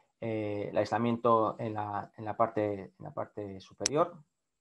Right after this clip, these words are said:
y, eh, bueno, veis cómo se ha ido levantando, eh, los, los muros,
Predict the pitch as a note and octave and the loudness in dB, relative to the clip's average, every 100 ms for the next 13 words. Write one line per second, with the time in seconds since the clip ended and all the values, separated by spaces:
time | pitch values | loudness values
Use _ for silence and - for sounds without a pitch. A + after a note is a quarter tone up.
0 | _ _ _ - _ - B2 B2+ A#2+ G#2+ | _ _ _ -20 _ -8 -6 -6 -4 -4
1 | G2+ F#2+ - F#2+ - G2+ - G#2+ F#2+ G2+ | -6 -8 -6 -6 -4 -6 -2 -2 0 0
2 | G2 F#2+ F#2 F2+ F#2+ G2 F#2+ F#2 F2+ - | 2 0 -2 -6 -2 -2 0 -4 -6 -8
3 | G#2 G2+ - - A#2 - - F#2+ - - | -12 -14 -14 -18 -20 -16 -8 -6 -8 -6
4 | - - - - C2+ E2+ F#2+ G#2+ A#2 A#2+ | -6 -6 -20 -16 -12 -10 -6 -4 -2 -4
5 | - | -8